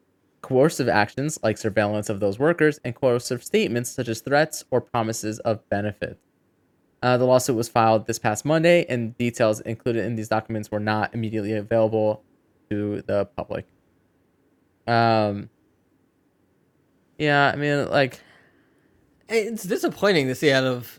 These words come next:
Speaker 2: Nintendo, but it, it's also, if you've been following the news in general, like, s-, it's not just Nintendo, it's, like, Starbucks, it's Amazon. You just keep on hearing these union stories,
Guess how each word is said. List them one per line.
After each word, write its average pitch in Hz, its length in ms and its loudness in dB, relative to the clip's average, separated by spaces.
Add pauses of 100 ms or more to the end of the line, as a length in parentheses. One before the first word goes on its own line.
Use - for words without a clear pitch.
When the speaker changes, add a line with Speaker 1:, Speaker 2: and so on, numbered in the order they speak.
Speaker 2:
Nintendo, 135 720 -2
but 175 240 2
it, 196 220 -2
it's 175 260 -4
also, 208 680 4 (640)
if 170 140 -2
you've 160 260 -4
been 165 140 -2
following 185 360 2
the 135 220 -4 (220)
news 143 380 -2
in 131 140 -4
general, 123 480 -2
like, 127 300 -6 (100)
s-, - 240 -20 (160)
it's 139 240 -10
not 156 160 -2
just 143 140 -10
Nintendo, 131 340 -6
it's, 120 120 -8
like, 127 120 -4
Starbucks, 139 640 -6
it's - 160 -14
Amazon. 131 520 -6
You 127 80 -10
just 139 220 -10
keep 165 200 -4
on 156 100 0
hearing 147 180 -2
these 135 200 -8
union 131 340 -6
stories, 127 600 -4